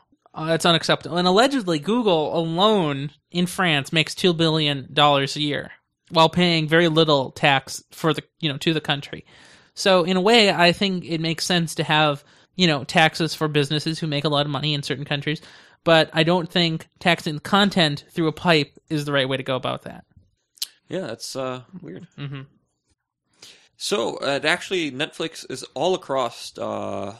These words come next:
Speaker 1: Europe.
Speaker 2: America, North America, and, um, Central America, South America, uh, the U K, I think that's Norway, Finland, and Sweden.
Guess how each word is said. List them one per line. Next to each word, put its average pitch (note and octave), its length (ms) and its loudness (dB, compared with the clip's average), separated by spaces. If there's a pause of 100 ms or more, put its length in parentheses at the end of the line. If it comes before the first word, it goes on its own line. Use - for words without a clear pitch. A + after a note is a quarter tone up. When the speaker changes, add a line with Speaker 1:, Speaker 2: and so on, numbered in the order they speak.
Speaker 1:
Europe. C#3+ 180 -2
Speaker 2:
America, A2+ 640 -2 (220)
North A#2 280 -8
America, G#2+ 720 -6 (600)
and, G#2+ 580 -12 (320)
um, - 460 -18
Central C#3 440 -6
America, A2+ 540 -6
South F3 340 -4
America, A#2 580 -4 (300)
uh, G#2+ 380 0
the A#2+ 100 -6
U C#3 240 -4
K, D3 440 2 (880)
I C#3+ 60 -4
think C#3+ 180 -6
that's - 320 -4
Norway, C#3 720 2
Finland, - 1400 -8
and A#2 420 -8
Sweden. B2+ 720 -4